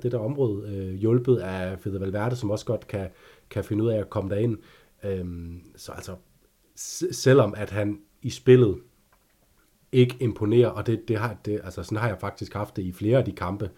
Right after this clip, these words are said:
også hvor han har afgjort det, at han ikke har imponeret mig. Der har også været kampe, hvor han har imponeret mig i selve spillet,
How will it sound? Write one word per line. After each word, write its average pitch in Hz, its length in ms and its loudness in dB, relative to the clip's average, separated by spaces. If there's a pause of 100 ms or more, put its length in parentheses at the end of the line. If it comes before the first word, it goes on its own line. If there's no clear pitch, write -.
(320)
også 98 220 -10
hvor 95 100 -4
han 92 120 -2
har 90 80 -2
afgjort 101 400 -4
det, 95 80 -6
at 87 160 -12
han 95 160 -4
ikke 110 160 -4
har 113 60 0
imponeret 98 480 -4
mig. 82 140 -8 (140)
Der 85 80 -10
har 85 60 -8
også 101 160 -4
været 120 120 2
kampe, 135 220 4
hvor 117 100 4
han 101 100 0
har 101 60 -2
imponeret 107 380 2
mig 101 140 -2
i 110 40 -6
selve 123 300 4
spillet, 123 400 4